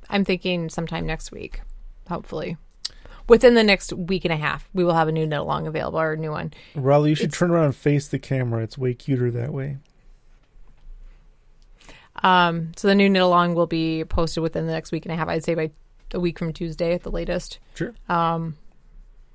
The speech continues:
Speaker 1: and it's, it's a good one. It's a really good one. I have a lot of really, really beautiful yarn at the shop that has been there for quite a while now that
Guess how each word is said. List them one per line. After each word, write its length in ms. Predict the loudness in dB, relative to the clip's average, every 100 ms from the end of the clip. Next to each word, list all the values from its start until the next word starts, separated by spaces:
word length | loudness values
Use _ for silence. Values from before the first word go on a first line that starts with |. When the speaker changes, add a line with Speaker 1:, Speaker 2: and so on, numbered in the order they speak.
| _ _ _ -14
Speaker 1:
and 140 | -2 0
it's, 240 | 0 -4 -10 -12 -12 -18 -20 -2
it's 160 | -2 2
a 40 |
good 160 | 0 0
one. 220 | -4 -6 -16 -10
It's 120 | -4 0
a 60 |
really 160 | 0 0
good 140 | -2
one. 240 | -4 -6 -10 -14 -14 -6
I 40 |
have 200 | -4 -4 -6 -20 -14
a 160 | -6 -6 -2
lot 180 | 0 2
of 200 | 0 0
really, 220 | 0 0
really 320 | 0 -2 -4 -6 -14 -14
beautiful 440 | -6 -2 0 0 0
yarn 220 | -2 -4
at 60 | -6
the 60 |
shop 240 | -4 -4 -2
that 80 |
has 120 | -6 -4
been 160 | -4
there 140 | -4 -6
for 260 | -6 -8
quite 220 | -6 -4
a 60 | -4
while 200 | -4 -6
now 180 | -6 -8
that 220 | -8 -8